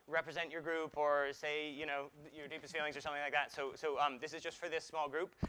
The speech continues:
And basically the questions that we want you to think about, one, how did you feel doing this activity? What was your experience like?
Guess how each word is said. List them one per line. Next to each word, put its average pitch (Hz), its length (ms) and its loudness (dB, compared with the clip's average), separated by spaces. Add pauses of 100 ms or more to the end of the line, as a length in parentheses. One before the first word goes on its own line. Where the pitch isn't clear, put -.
(200)
And 165 120 2
basically 175 280 2
the 170 80 0
questions 208 440 0
that 160 100 -2
we 165 60 -2
want 170 200 0
you 175 60 -2
to 170 60 -2
think 165 160 -6
about, 156 220 2
one, 185 180 0 (300)
how 196 140 0
did 175 100 -4
you 185 60 -4
feel 185 360 0 (560)
doing 170 300 -2
this 180 160 -4
activity? 175 500 -2 (140)
What 139 100 -10
was 147 80 -8
your 160 100 0
experience 165 420 -2
like? 180 320 0